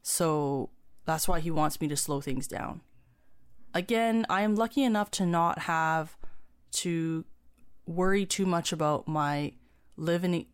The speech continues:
living expenses. Like, I'm very lucky. But people have to understand when I say this. Like, I, I just really wanna stress this out, 'cause people,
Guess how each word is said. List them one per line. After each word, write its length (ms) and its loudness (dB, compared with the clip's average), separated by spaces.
living 500 2
expenses. 1000 -2
Like, 120 -2
I'm 160 2
very 520 0
lucky. 500 -6
But 280 0
people 300 4
have 200 0
to 160 -2
understand 840 0
when 180 0
I 120 0
say 280 -2
this. 280 -2
Like, 120 -2
I, 200 0
I 120 2
just 280 -4
really 320 4
wanna 260 6
stress 260 2
this 160 4
out, 260 2
'cause 220 -2
people, 540 4